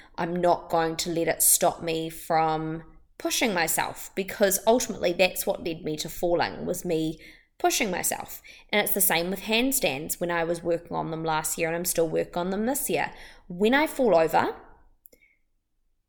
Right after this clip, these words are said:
it is absolutely fine. When I fail in a handstand and I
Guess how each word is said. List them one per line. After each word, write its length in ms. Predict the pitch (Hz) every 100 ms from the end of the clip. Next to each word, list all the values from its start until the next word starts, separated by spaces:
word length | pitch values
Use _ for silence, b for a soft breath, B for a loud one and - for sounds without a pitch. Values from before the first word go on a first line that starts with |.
| _
it 180 | 180 185
is 140 | 185
absolutely 480 | 185 185 - 202 -
fine. 320 | - 302 175
When 160 | 165 165
I 80 | 165
fail 440 | - 160 165 165
in 120 | 175
a 40 | 185
handstand 680 | 190 180 185 - 202 269
and 120 | 247 180
I 520 | 165 160 160 165